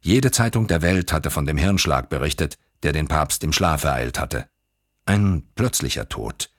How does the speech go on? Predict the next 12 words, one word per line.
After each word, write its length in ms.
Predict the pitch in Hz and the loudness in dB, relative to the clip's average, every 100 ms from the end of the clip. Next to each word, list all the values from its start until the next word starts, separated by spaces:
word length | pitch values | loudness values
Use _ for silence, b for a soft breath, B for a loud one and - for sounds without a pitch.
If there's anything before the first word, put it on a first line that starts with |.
| _ _ | _ _
der 100 | 65 | -4
vielen 260 | 82 82 71 | 0 -2 -2
verdächtig 500 | 71 98 - 67 - | -2 -2 -2 -4 -6
vorgekommen 520 | 60 62 64 64 60 | -6 -6 -6 -6 -4
war. 320 | 53 55 - _ _ _ B B B B B | -4 -4 -8 _ _ _ B B B B B
Nun 300 | 87 120 160 | 4 6 6
hielt 200 | 135 143 | 6 4
der 80 | 120 | 2
Vatikan 500 | 104 104 92 92 101 | 2 0 0 2 2
das 160 | 92 - | 0 0
Konklave 540 | 92 90 87 76 67 | 0 2 2 2 0
ab, 240 | 62 - | -2 -4